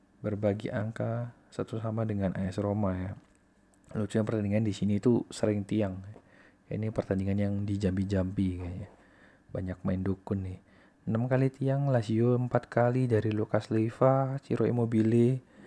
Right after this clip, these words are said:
Korea dan Parolo, sedangkan Roma dua dari Zaniolo. Kayak gitulah ya, ini nggak ngerti dan akhirnya Roma boykot pemain banyak dari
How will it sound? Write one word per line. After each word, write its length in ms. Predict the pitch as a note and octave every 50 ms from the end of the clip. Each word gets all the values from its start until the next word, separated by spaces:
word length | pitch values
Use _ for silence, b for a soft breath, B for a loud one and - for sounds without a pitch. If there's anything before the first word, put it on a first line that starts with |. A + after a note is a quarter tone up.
| B B B B B B -
Korea 340 | G#2+ G#2+ A2 A2 A2 A2 A2+ A2
dan 160 | A2 G#2 G#2
Parolo, 480 | - G#2+ G#2 G#2 G#2+ A2+ B2 C3+ C#3 D3
sedangkan 400 | - - A2+ G#2 G2+ G2+ G2 F#2+
Roma 340 | G#2 G2+ G2+ G#2+ A2 A2+ A#2 A2
dua 240 | G#2+ G2 G2+ G#2+ G#2+
dari 320 | G#2 G2+ F#2+ G2 F#2+ F#2+
Zaniolo. 720 | G2 - F#2+ G2 G2 G2 F#2+ G2 G2 G2 F2+ - - G2 - - - _ _ _ _ _ - _ b b b b b b b b b b b b b b b b b _ _
Kayak 160 | - - -
gitulah 480 | - G#2+ A2 - - - G#2+ G2+ G2 G2
ya, 240 | G2 G2+ A2 A2+ A2
ini 400 | G2+ G2+ G#2+ G#2+ G#2+ G#2+ G#2 G2+
nggak 160 | F#2+ F#2+ F#2 F#2+ F#2+
ngerti 320 | - - - G#2+ G#2+ G#2
dan 480 | G#2+ G2+ G2 G2 G2 F#2+ F#2+ G2 G2+ -
akhirnya 640 | - G#2 - G2 G2+ G2+ G#2+ A2 A2+ A2 G#2+ A2 B B B B B B B B _ _ -
Roma 640 | A2 G#2 G#2 G#2 G#2+ A2 A2+ A2+ A2+ A2+ A2+ A2+ - b b b b b b b b b b b b b b b _ -
boykot 440 | - G#2 G2+ G#2+ - - A#2+ A2+ -
pemain 280 | - A2+ A2 A2 A2 A2+
banyak 300 | A2 G#2+ G#2 A2+ A#2+ - -
dari 360 | G#2+ G#2 G#2 G2+ G2+ G2